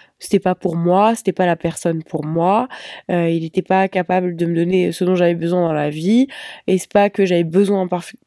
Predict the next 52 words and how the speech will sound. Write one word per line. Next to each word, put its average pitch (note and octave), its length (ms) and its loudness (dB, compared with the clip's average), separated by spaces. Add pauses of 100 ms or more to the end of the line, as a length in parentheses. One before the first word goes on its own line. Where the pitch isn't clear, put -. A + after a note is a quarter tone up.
(120)
particulièrement F3+ 600 -4
de E3 60 -6
quelque E3+ 180 -6
chose, A3+ 260 2
mais F3 180 0 (340)
c'est F#3+ 140 0
juste A3 200 2
que F#3+ 140 0
finalement, F#3 480 2
on G#3 60 2
collait E3+ 300 0
pas. G#3 320 -2 (240)
Nos F#3 200 0
personnes G#3 380 0
collaient F3 240 0
pas A3 160 2
et G#3+ 40 2
je - 60 -8
pense G#3 160 -6
que F#3+ 100 -6
c'est F#3 100 0
ce - 80 -4
qui F#3 120 -4
t'arrive. G3 440 0 (400)
Tu F#3 200 -6
tombes A#3 220 0
sur - 180 -4
des E3+ 120 -4
personnes A3+ 400 -2
qui F#3+ 160 -6
collent E3+ 200 0
pas G3+ 160 0
forcément. G3 520 -4 (340)
Mais G3 60 2
mon F#3+ 160 2
conseil G#3 420 0
dans F#3+ 100 0
cette F#3 200 -4
situation, G3 560 0
c'est F#3+ 260 -2 (380)
prends B3 240 4
ce - 80 -12
que B3 80 -2
tu - 120 -8
peux F3+ 140 -8
prendre. F3 480 -6 (140)
Prends A3+ 200 2
les A3+ 140 2
moments F#3 500 0
de F3+ 140 -4
bonheur. D#3+ 560 -2 (460)
Euh, E3 340 0